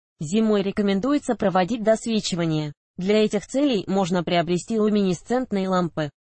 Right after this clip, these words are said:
В период активного роста продолжительность светового дня должна достигать шестнадцать часов.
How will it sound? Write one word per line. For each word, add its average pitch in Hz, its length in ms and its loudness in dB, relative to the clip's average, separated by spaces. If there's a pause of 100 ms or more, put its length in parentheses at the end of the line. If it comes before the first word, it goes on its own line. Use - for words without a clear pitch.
(200)
В - 40 -18
период 226 380 2
активного 214 560 0
роста 233 320 0
продолжительность 196 880 2
светового 175 540 2
дня 180 240 -2
должна 180 460 2
достигать 196 540 0
шестнадцать 233 540 -4
часов. 180 440 -4